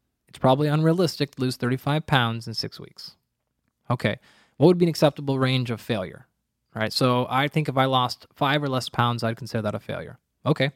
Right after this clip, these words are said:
what would be success? If I lost, um, you know, anything more than seven. Okay, great.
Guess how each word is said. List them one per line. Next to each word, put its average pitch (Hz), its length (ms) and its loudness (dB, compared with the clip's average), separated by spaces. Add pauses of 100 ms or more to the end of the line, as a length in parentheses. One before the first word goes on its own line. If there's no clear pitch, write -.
(240)
what 135 100 4
would 143 80 4
be 143 80 -2
success? 123 560 -4
If 120 120 -8
I 131 60 2
lost, 123 440 -2
um, 113 340 -4 (800)
you 127 80 -6
know, 117 60 -4
anything 147 300 2
more 135 260 0
than 123 300 -2
seven. - 440 -4 (1120)
Okay, 143 220 4
great. 180 240 -2